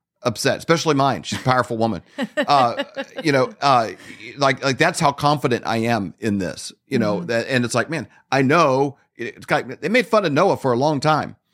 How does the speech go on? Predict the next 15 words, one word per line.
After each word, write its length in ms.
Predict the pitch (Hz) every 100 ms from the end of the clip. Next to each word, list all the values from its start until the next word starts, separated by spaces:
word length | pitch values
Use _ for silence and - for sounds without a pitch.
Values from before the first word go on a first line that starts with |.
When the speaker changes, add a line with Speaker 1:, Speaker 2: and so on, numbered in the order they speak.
| _ _ -
Speaker 1:
you 120 | 123
know, 300 | 123 120 123 -
until 240 | 135 139 127
it 40 |
rained. 360 | 131 139 82 - _ -
Speaker 2:
Mm-hmm. 160 | 196
Speaker 1:
And 80 | 139
it's 120 | 139
like, 180 | 143 135
inevitably, 920 | 160 180 165 208 247 202 139 107 131 - _
this 220 | 147 151
is 100 | 160
going 240 | 151 160 151
to 100 | 151
happen. 340 | 175 190 92